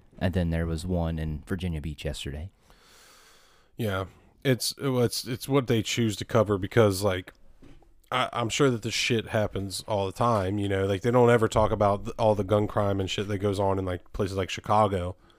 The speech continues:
Speaker 2: You know, that shit's happening every fucking day.
Speaker 1: Well, that's
Speaker 2: Uh,
Speaker 1: when you look at the numbers of mass shootings.
Speaker 2: Yeah.
Speaker 1: It's, like, labeled four or more.
Speaker 2: Yeah, that's another thing, too. It's, like, is how they label it, you know, kinda. Um, I don't know if this is true or not.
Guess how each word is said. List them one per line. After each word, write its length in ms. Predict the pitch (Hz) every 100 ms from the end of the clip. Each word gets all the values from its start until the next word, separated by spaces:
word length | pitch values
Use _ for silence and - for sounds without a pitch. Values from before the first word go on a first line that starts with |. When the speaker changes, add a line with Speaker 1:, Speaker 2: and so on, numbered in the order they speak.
| _ - - - -
Speaker 2:
You 80 | 107
know, 140 | 98
that 160 | 98 -
shit's 220 | 107 -
happening 520 | 107 98 101 98 92 - - -
every 240 | 110 98 92
fucking 380 | - 95 95
day. 320 | 92 113 95 - - - - - - - -
Speaker 1:
Well, 180 | 110 107
that's 200 | 113 92
Speaker 2:
Uh, 40 |
Speaker 1:
when 100 | 117
you 100 | 104
look 180 | 95 101
at 120 | 98
the 80 | -
numbers 340 | 80 87 87 87
of 100 | 80
mass 220 | 78 85
shootings. 580 | - 87 90 98 - - - _ _ _ -
Speaker 2:
Yeah. 140 | 110
Speaker 1:
It's, 120 | 95 -
like, 160 | 90
labeled 360 | 90 92 87 80
four 360 | - 90 92 82
or 40 |
more. 360 | 76 73 69 - - - -
Speaker 2:
Yeah, 200 | 120 101
that's 180 | 107 120
another 320 | 104 104 98
thing, 200 | 98 92
too. 280 | - 101 95
It's, 160 | 92
like, 260 | 98 90 87
is 220 | 107 92
how 160 | - 101
they 160 | 95
label 480 | 95 104 113 107 101
it, 140 | 95 - - - - -
you 120 | 117
know, 120 | 101
kinda. 280 | 95 107 104 - - - - - - -
Um, 460 | 107 101 95 90 101 -
I 120 | 127
don't 120 | 117
know 120 | 110
if 100 | 101
this 160 | 98 -
is 100 | 98
true 240 | - 123
or 80 | 101
not. 300 | 95 92 87